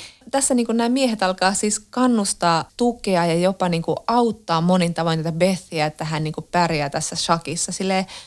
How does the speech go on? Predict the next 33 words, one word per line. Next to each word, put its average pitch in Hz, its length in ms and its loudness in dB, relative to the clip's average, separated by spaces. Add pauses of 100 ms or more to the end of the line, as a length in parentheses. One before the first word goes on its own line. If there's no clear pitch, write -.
(120)
tää 330 80 0
on, 320 60 2
niinku, 311 160 0
niin, 285 220 2 (500)
<laughs> 277 120 4
niin 262 140 2
syvästi 214 480 2
todellisuudesta 170 760 -2
vieraantunut, 170 500 0
että 165 120 -12
kun 175 100 -4
me 185 80 -2
tiedetään, 165 580 -2
me 160 60 -4
ollaan 165 140 -4
puhuttu 165 320 -4
siitä, 151 240 -4
että 156 140 -8
mik-, 160 220 -12
miksi 165 240 -6
miehet 160 340 0
ei, 151 80 -4
niinku, 151 300 -4 (340)
voisiko 190 220 2
ne 165 80 4
joskus, 160 340 0
niinku, 147 260 0 (440)
fanittaa 180 460 2
ja 143 140 0
kannustaa 156 680 0
ja 156 60 -4
tukea 156 560 -2
ja 160 220 -2